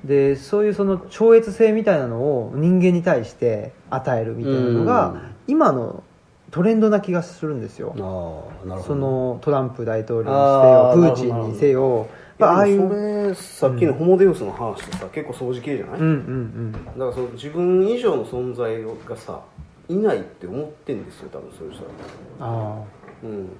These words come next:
Speaker 2: ん。じゃないとできない修行じゃないですか。
Speaker 1: うんうんうん。
Speaker 2: で、その自分を罰する人がもういない
Speaker 1: うん。
Speaker 2: 状況。
Speaker 1: そうですよね。
Speaker 2: で、その中で、その、やっぱりこう、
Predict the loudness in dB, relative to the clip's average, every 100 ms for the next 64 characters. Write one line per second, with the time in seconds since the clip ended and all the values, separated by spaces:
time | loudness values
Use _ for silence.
0 | -16 -10 -8 -4 -6 -6 -10 -8 -6 -6
1 | -8 -12 -10 -10 -12 -20 -20 -20 -6 -4
2 | -2 -4 -6 -8 -8 -10 -10 -10 -10 -10
3 | -12 _ _ _ _ -20 -18 -16 -14 -10
4 | -6 -4 -4 -4 -8 -8 -10 -8 -10 -10
5 | -12 -18 -16 -6 -4 -4 -6 -10 -12 -14
6 | -16 -20 _ _ _ -20 -20 -20 -20 -20
7 | -20 -20 _ -20 -14 -12 -12 -16 -20 -10
8 | -6 -4 -6 -8 -20 -20 -18 -12 -8 -6
9 | -4 -4 -4 -4 -4 -6 -8 -10 -8 -10
10 | -10 -8 -8 -8 -10 -10